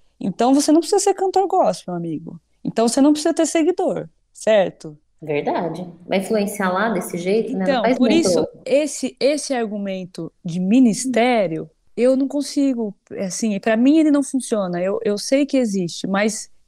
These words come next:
Speaker 1: eu prefiro tratar assim. Existe um mercado fonográfico. Dentro do mercado fonográfico, existe um nicho que se chama música gospel. Quero trabalhar como cantor de música gospel. Beleza,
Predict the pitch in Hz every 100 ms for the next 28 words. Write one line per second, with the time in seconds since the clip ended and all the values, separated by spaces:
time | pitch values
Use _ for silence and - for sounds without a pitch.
0 | - 254 294 277 262 254 254 240 233 226
1 | - 160 175 _ - 196 185 208 - 226
2 | 233 254 - 165 156 160 _ - 220 254
3 | 226 156 - - - _ - 185 311 349
4 | 226 220 196 190 170 170 165 156 180 196
5 | 180 - 156 - 202 180 220 - 269 220
6 | 208 - 233 - 208 202 190 190 262 269
7 | - 294 233 156 - - - - _ _
8 | - 240 294 294 254 233 226 185 190 233
9 | 240 240 240 226 208 208 226 220 - 254
10 | 226 160 - - 151 - - 170 240 277
11 | 214 160